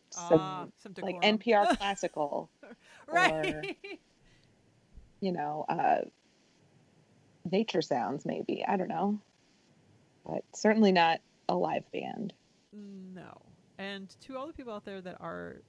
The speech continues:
Speaker 2: playing in bands, what, what are your thoughts? Let us know. <laughs>
Speaker 1: You know, I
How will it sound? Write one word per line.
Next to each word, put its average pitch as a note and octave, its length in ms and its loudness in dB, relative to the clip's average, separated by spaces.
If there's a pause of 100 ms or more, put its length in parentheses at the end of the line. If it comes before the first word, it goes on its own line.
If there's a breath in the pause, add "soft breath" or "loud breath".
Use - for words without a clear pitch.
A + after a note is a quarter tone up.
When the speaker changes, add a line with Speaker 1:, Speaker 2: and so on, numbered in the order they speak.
Speaker 2:
playing G3+ 340 -10
in D#3 100 -14
bands, D3 520 -16
what, A#3+ 160 -10 (100)
what A#3 140 -12
are A3 40 -10
your G3 140 -10
thoughts? - 540 -20
Let E3 160 -12
us E3+ 200 -14
know. - 220 -20 (120)
<laughs> - 60 -16 (1300 soft breath)
Speaker 1:
You G3+ 120 6
know, G#3+ 80 8
I G#3+ 100 8